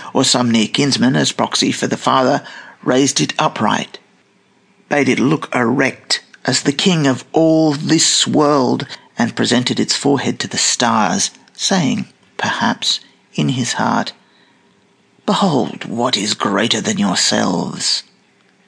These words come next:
This symbolic act represented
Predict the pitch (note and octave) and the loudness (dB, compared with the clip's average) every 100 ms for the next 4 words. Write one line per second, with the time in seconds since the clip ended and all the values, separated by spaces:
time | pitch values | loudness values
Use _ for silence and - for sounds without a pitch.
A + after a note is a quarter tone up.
0 | _ - - - _ _ - - F3+ - | _ -20 -20 -20 _ _ -8 0 0 2
1 | G#3+ F3+ E3 C#3+ - C3+ A#2 - - _ | 2 2 2 2 0 -2 -2 -8 -16 _
2 | _ _ - E3+ F3 D3 F#3 F#3 A#2+ - | _ _ -2 0 0 0 2 2 0 -2